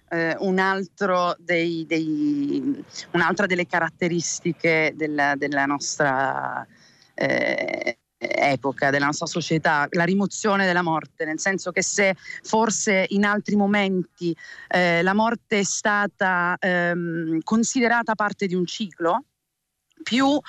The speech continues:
la società individualista, più la morte è la morte di ciascuno, non la morte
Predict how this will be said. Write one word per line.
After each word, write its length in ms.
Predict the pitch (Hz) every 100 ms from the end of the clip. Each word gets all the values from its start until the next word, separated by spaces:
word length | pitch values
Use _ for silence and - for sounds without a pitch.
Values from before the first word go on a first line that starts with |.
| - -
la 120 | 190
società 380 | 208 208 226 226
individualista, 840 | 226 202 202 202 202 196 - 202
più 220 | 180 233 233
la 100 | 208
morte 400 | 208 214 - 196
è 20 |
la 80 | 196
morte 280 | 196 -
di 120 | 190 190
ciascuno, 640 | 185 - - 214 180 165
non 260 | 170 196 190
la 180 | 165
morte 540 | 165 170 165 - 170